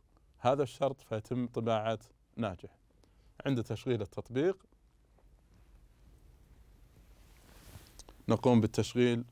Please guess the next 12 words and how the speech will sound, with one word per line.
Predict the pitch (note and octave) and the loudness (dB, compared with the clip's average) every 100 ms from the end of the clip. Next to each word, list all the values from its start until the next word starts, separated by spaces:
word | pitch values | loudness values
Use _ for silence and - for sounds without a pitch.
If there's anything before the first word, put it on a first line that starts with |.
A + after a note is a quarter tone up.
| - | -4
run | A2+ C3+ F3+ D3+ _ _ _ _ - | 0 0 -2 -12 _ _ _ _ -6
بعد | A#2 G#2 | -6 -6
كتابة، | - A#2 A2+ A2 G#2+ - _ _ _ _ _ - _ - | -2 2 2 0 -6 -10 _ _ _ _ _ -20 _ -6
آه، | A2 G#2+ G#2+ | -2 0 2
المقطع | G#2+ B2 - G#2 | 0 -2 -2 -4
البرمجي | G2+ A#2+ C#3+ C#3+ C#3+ D3 - _ _ _ - | -2 -2 -2 -4 -4 -6 -8 _ _ _ -2
تظهر | B2 A#2 A#2 A#2 | 0 0 -2 -2
لنا | A2 A2 G#2+ - - | -2 -4 -6 -10 -10
النتيجة | G#2+ G#2 G2+ A#2 A2+ A2 A2 - _ - - | -6 -6 -4 -2 0 2 0 -2 _ -20 -8
ناجح. | A2 G2 - - _ _ _ _ _ _ _ - - - - - - - - - - - - - - - - - - - | -4 -4 -8 -20 _ _ _ _ _ _ _ -20 -20 -20 -20 -20 -20 -20 -20 -20 -20 -20 -20 -20 -20 -20 -20 -20 -16 -4
ثم | F3+ E3+ | 2 4
عندنا | D3 D3+ C3 B2+ C3 C3 | 6 6 4 4 2 0